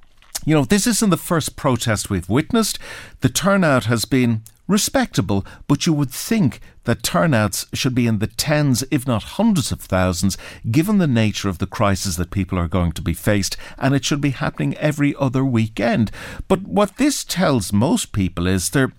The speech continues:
seems to be a sense of maybe indifference on the part of people, or maybe they're happy to go along with the government in terms of what they are flagging. What do you see it as, and are you disappointed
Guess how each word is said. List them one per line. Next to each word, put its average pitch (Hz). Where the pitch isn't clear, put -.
seems 285
to -
be 233
a 208
sense 190
of 170
maybe 156
indifference 135
on 202
the 202
part 196
of 190
people, 196
or 135
maybe 139
they're 127
happy 147
to 123
go 110
along 107
with 98
the 104
government 110
in 117
terms 117
of 101
what 98
they 101
are 101
flagging. 117
What 196
do 226
you 226
see 110
it 87
as, 87
and 143
are 139
you 151
disappointed 165